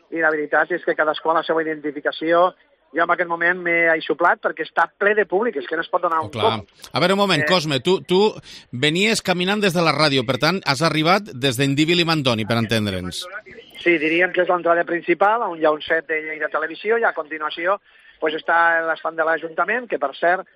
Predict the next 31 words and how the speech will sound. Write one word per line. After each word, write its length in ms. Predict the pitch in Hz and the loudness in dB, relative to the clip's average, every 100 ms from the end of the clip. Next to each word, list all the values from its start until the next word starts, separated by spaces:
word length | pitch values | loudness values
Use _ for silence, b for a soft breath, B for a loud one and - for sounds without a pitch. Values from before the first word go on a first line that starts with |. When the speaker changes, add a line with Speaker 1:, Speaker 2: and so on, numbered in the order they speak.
| _ _ - | _ _ -6
Speaker 1:
eh, 480 | 156 156 151 151 147 | 0 0 0 -2 -4
és 140 | 165 | -4
la 100 | 175 165 | -4 -2
primera 260 | 165 165 165 | -4 -2 -2
notícia 280 | 160 156 156 | -4 -6 -6
que 80 | |
et 20 | 156 | -4
vull 140 | 160 | -6
donar, 220 | 160 180 | -2 -4
s'ha 80 | 175 | -4
fet 160 | 190 170 | -4 -2
l'escata, 480 | 160 - 185 143 127 | -2 0 -2 -2 -10
saps 160 | 151 | -8
el 80 | 151 | -8
que 80 | 151 | -8
és 80 | 147 | -8
l'escata, 400 | - 143 123 131 | -4 -6 -6 -8
no? 80 | |
És 80 | 170 | -8
aquest 160 | 135 143 | -8 -10
llibret 240 | 143 151 143 | -6 -8 -8
que 80 | 143 | -4
es 80 | 180 | 0
fa, 160 | 196 208 | 0 2
Speaker 2:
Ah, 160 | 120 | -2
sí, 240 | 117 117 147 | 0 -2 0
Speaker 1:
de 60 | 156 | 0
poe-, 300 | 147 147 - | -2 -4 -6
Speaker 2:
sí. 20 | - | -8
Speaker 1:
el 140 | 143 | -8
poemari, 560 | 151 156 160 196 180 | -2 0 4 2 2